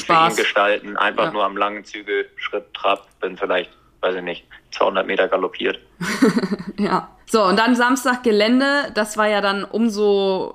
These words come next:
Speaker 2: ja, krasser. Warst du sehr aufgeregt vorher?
Speaker 1: Schon, ja. Angespannt eh. Nicht so, dass ich jetzt dachte, boah,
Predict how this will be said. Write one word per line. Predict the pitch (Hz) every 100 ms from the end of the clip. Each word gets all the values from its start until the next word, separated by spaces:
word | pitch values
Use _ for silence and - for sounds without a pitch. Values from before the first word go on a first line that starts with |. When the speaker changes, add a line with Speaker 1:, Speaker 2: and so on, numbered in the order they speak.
| -
Speaker 2:
ja, | 170 151
krasser. | - - 208 - 151 208 233
Warst | 185 302 254 -
du | 233
sehr | 190 202 -
aufgeregt | 160 - - 147 -
vorher? | 147 160 185 - - _ _ _ _ -
Speaker 1:
Schon, | - - 123
ja. | 95 - - _ - - -
Angespannt | 107 135 151 - 123 123 -
eh. | 120 143 190 190 _ _
Nicht | 113 117 127 151 -
so, | - 135
dass | 127 117
ich | 123
jetzt | 117 - -
dachte, | - 104
boah, | 101 104 107